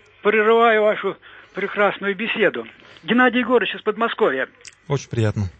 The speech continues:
Speaker 1: Э, на рубеже до, до девятнадцатого двадцатого века Фёдор Иванович Шаляпин выступил в роли Бориса Годунова на мировой сцене. И этот спектакль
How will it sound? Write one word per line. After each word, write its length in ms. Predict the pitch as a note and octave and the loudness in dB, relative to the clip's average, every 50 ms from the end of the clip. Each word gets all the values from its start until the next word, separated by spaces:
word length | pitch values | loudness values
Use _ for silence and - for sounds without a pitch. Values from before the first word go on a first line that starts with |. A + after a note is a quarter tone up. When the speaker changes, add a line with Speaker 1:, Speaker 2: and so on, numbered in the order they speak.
| - _ _ - - - - - - - - - - - - - - _ _ _ _ _ _ _ | -20 _ _ -16 -16 -16 -16 -16 -18 -18 -18 -18 -18 -18 -20 -20 -20 _ _ _ _ _ _ _
Speaker 1:
Э, 500 | - - - G3 G3 G3 G3+ G3+ G3+ F#3 | -14 -10 -6 -2 0 2 2 2 2 0
на 180 | G3 G#3+ A#3 B3 | -2 -2 -2 0
рубеже 400 | A#3+ B3 A3 B3+ G#3 C4 C#4 C4+ | 0 0 0 0 2 2 2 4
до, 140 | A#3+ B3+ G#3+ | 4 2 0
до 280 | F#3+ G3 G3+ G#3 A#3 G#3+ F#3 G3 G3+ G3 F#3+ - - - G3+ F3 | 0 -6 -8 -8 -8 -8 -8 -16 -20 -20 -20 -20 -20 -20 -16 -10
девятнадцатого 500 | G3 B3+ - - C#4 C#4 B3+ - B3 A#3 | -8 -8 -2 0 2 2 2 0 0 0
двадцатого 440 | B3 B3 - - C4 - - B3 B3 | 0 0 2 0 -2 2 2 0 2
века 440 | B3 C#4+ D4+ C#4+ - G3 C#3+ A2+ - _ _ _ _ _ _ _ _ _ _ _ _ _ _ _ _ _ _ _ _ _ _ _ _ _ _ _ _ _ | 2 2 0 0 0 -2 -2 -4 -6 _ _ _ _ _ _ _ _ _ _ _ _ _ _ _ _ _ _ _ _ _ _ _ _ _ _ _ _ _
Фёдор 300 | - - B3+ B3+ C4 C4 | -2 0 2 2 4 2
Иванович 360 | B3+ C4+ C4+ C4 B3+ B3 - - | 4 4 2 2 0 0 -2 0
Шаляпин 480 | A#3+ B3 C4 C#4+ C#4+ C4+ C4+ B3+ A#3+ G#3+ | 0 2 2 2 2 0 0 -4 -4 -4
выступил 600 | C4 C4 A#3+ - A#3 - B3 B3 A#3+ A#3 G#3 F3 D3+ - - - - - _ _ _ - - - - - - - - | -6 -6 -6 -8 -10 -4 -2 0 0 0 -4 -8 -14 -18 -20 -20 -20 -20 _ _ _ -20 -20 -20 -20 -20 -20 -14 -6
в 100 | F#3+ G#3+ | -2 0
роли 240 | C4+ C#4+ C#4 C4+ B3 | 2 2 2 2 2
Бориса 360 | A#3 B3+ C4+ C4+ - - B3+ | 2 0 0 0 -2 -2 -2
Годунова 680 | G#3 C4 B3 C4+ C#4 C#4+ D4+ C#4+ C4 G#3 D#3+ B2+ B2 - _ _ _ _ _ _ _ _ _ _ - - - - _ _ _ | -2 -2 0 0 2 2 2 2 2 2 0 -2 -2 -6 _ _ _ _ _ _ _ _ _ _ -20 -20 -20 -20 _ _ _
на 140 | F#3+ G#3+ | -4 0
мировой 460 | A#3+ B3+ B3+ B3 C4 C4 C4 B3+ A#3 - - - - | 0 2 2 2 4 2 4 2 2 -2 -4 -8 -4
сцене. 440 | - C4+ A#3+ G#3+ F3+ D#3 C3+ B2 B2 _ _ _ _ _ _ - _ _ _ _ _ _ _ _ _ _ _ _ _ _ - | -2 0 0 0 -2 -6 -10 -10 -16 _ _ _ _ _ _ -20 _ _ _ _ _ _ _ _ _ _ _ _ _ _ -2
И 60 | G3 | 0
этот 260 | C4+ C#4+ C#4+ C#4+ C#4 - | 0 2 0 -2 -4 -4
спектакль 720 | - C#4 C#4+ C#4 - D4+ D#4 D#4 D#4 D4 - B3 F#3 D3+ | -4 -4 -4 -2 0 0 2 2 2 2 0 0 0 0